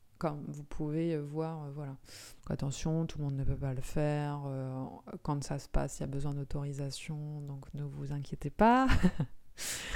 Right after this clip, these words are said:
Tout ça se fait bien entendu dans la bienveillance, euh, et puis surtout, voilà, c'est, c'est disponible. Quand c'est disponible et là, c'est, euh, pour une certaine raison et pour, euh, certaines choses.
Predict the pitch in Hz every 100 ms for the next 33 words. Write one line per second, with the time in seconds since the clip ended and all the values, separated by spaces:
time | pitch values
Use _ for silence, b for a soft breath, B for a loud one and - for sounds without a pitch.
0 | B B - 180 - 175 - - 175 160
1 | 165 156 - 165 160 156 147 147 147 143
2 | 147 147 165 170 165 - - - - 160
3 | 147 147 147 143 143 147 147 156 156 208
4 | 151 147 - 147 - 135 - - 175 156
5 | 143 139 - - - 151 156 - 156 151
6 | 180 165 151 143 B B - 175 - 175
7 | 156 156 - - 160 175 160 151 151 180
8 | 185 B B B - - - 165 160 156
9 | 156 - 160 143 143 160 143 165 151 147
10 | 151 165 170 160 143 160 147 143 - -
11 | 156 - 226